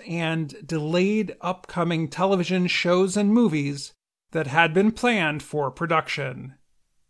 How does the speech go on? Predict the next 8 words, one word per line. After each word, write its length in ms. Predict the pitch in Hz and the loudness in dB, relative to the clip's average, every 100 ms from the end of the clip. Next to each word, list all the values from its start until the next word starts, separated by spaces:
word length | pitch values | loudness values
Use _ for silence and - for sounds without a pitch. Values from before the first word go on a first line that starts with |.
| _ _ _ _ _ _ _ _ - | _ _ _ _ _ _ _ _ -4
The 100 | 170 | 2
writers 640 | 185 208 220 214 208 - - | 6 8 10 8 6 -2 -6
started 520 | - - 202 240 269 | -4 2 4 4 4
their 180 | 208 196 | 4 2
strike 480 | - - 170 175 185 | -2 -2 0 0 0
on 160 | 190 | 0
May 220 | 170 156 151 | 0 0 -2
second. 720 | - 247 233 147 - - | 0 -2 -2 -6 -10 -16